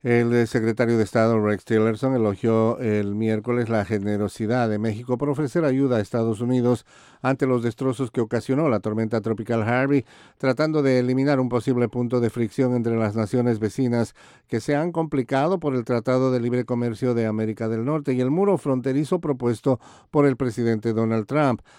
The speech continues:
Desde que Harvey azotó Estados Unidos a principios de semana, su vecino ha ofrecido una amplia gama de ayuda al gobierno estatal de Texas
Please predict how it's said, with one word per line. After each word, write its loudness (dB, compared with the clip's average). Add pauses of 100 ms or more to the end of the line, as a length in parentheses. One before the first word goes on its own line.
(520)
Desde 2
que 0
Harvey 4
azotó 0
Estados 0
Unidos 4
a 2
principios -2
de -2
semana, 0 (300)
su -4
vecino 2 (260)
ha 0
ofrecido 0
una 2
amplia 0
gama 2
de 2
ayuda 4
al 2
gobierno 0
estatal 0
de -2
Texas 0